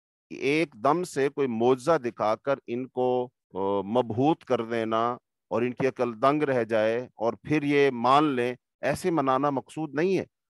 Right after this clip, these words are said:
बल्कि मनाना ऐसे मकसूद है कि ये गौर व फिक्र करें, समझें, तदब्बर करें इन चीज़ों पर। तो इस्तिदराजन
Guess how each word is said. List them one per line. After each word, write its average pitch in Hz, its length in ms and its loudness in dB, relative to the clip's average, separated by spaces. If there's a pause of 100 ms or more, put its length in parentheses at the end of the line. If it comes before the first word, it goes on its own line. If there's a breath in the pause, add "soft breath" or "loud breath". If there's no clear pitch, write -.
(160)
बल्कि 113 260 -4
मनाना 104 440 2
ऐसे 92 240 -2
मकसूद 90 480 -4
है 123 120 6
कि 120 120 -6
ये 104 60 2
गौर 87 220 2
व 90 40 2
फिक्र 82 380 -6
करें, 95 520 0
समझें, 92 720 -2
तदब्बर 90 560 -2
करें 98 480 2
इन 104 100 -2
चीज़ों 92 420 -2
पर। 117 220 2 (600 soft breath)
तो 104 400 4
इस्तिदराजन 107 760 2